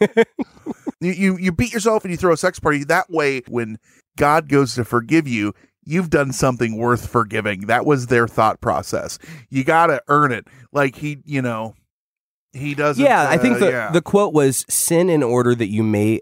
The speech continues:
Speaker 1: obtain forgiveness."
Speaker 2: Right. Like, you don't wanna live this, live this perfect life because then you've <laughs> wasted God's forgiveness was their thought process.
Speaker 1: Well, it's like, you know, getting forgiven is kinda like, you know, clearing your carburetor.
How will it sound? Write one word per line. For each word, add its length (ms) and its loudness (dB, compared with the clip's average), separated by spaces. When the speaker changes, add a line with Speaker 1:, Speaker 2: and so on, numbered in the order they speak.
Speaker 1:
obtain 540 -4
forgiveness." 800 -8
Speaker 2:
Right. 400 0
Like, 260 0
you 120 0
don't 180 0
wanna 280 0
live 320 2
this, 360 0
live 300 0
this 180 -2
perfect 440 -4
life 340 2
because 500 -6
then 400 0
you've 340 -4
<laughs> 0 -
wasted 520 0
God's 360 0
forgiveness 540 -4
was 220 -2
their 220 0
thought 340 0
process. 720 -14
Speaker 1:
Well, 240 4
it's 220 -4
like, 220 -2
you 60 2
know, 120 4
getting 260 0
forgiven 420 0
is 100 -2
kinda 280 0
like, 260 0
you 80 0
know, 80 0
clearing 320 0
your 120 -2
carburetor. 600 -2